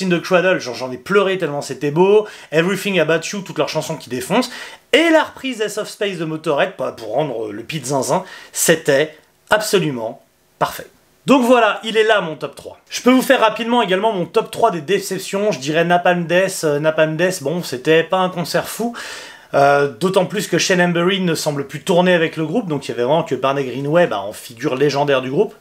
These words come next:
Du Side aussi, c'est assez mou, trop de weed a priori,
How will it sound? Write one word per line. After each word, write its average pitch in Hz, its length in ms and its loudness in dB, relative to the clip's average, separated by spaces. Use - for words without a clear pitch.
Du 202 180 0
Side 226 360 4
aussi, 214 300 0
c'est 196 240 0
assez 214 260 0
mou, 208 220 -4
trop 214 240 -2
de 190 80 -4
weed 208 180 -2
a 165 60 4
priori, 143 420 -4